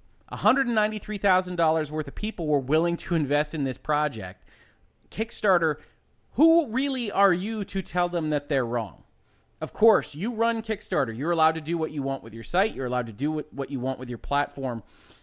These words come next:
Uh, but personally, if that answer on that fact didn't change, I look at this and say, "Hey,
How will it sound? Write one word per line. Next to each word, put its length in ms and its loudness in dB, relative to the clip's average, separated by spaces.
Uh, 200 2
but 300 4
personally, 720 2
if 260 -4
that 520 2
answer 480 -2
on 200 4
that 240 -2
fact 460 4
didn't 300 2
change, 640 -2
I 120 6
look 160 4
at 80 -2
this 160 -4
and 100 -2
say, 380 2
"Hey, 320 -2